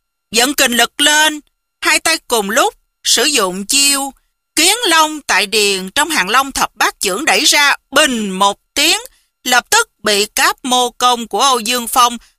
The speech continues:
hất lùi lại bảy tám bước. Y khí huyết nhộn nhạo, vô cùng khó chịu, nhưng sợ chưởng lực lợi hại của Âu Dương Phong đánh Hoàng Dung bị thương, cố đứng vững lại, hít một hơi thật sâu, chuẩn bị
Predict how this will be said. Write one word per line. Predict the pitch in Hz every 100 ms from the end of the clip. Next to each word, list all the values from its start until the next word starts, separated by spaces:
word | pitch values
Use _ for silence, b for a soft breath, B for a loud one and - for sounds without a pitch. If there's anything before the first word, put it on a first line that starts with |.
| -
hất | 403 -
lùi | 240 208
lại | 190 175 190 - _
bảy | 170 175
tám | - 240 320
bước. | 294 330 - _ _ _ _ _ _ _ _ _
Y | - 247
khí | 220 320
huyết | 370 359 392 427 -
nhộn | 202 175 202
nhạo, | 190 175 185 226 -
vô | 233 247
cùng | 214 180
khó | 165 254 311
chịu, | - 196 180 202 202 b _ _
nhưng | 262 320 330 311 294
sợ | - 190 170 190
chưởng | 202 202 294
lực | 208 -
lợi | 175 185
hại | 214 156 170 196 - _
của | 190 175 170 294 359 _
Âu | 226 240
Dương | 202 247 240
Phong | 226 254 240 233 b b _
đánh | 233 320 415
Hoàng | 202 202
Dung | 277
bị | 226 180
thương, | 196 285 277 269 254 _ _ _ _
cố | 269 349
đứng | 349 403
vững | 403 247
lại, | 330 180 170
hít | 196 381 254
một | 196
hơi | - 262
thật | 247 214
sâu, | - 262 254 247 247 b b -
chuẩn | 226 302
bị | 190 180 185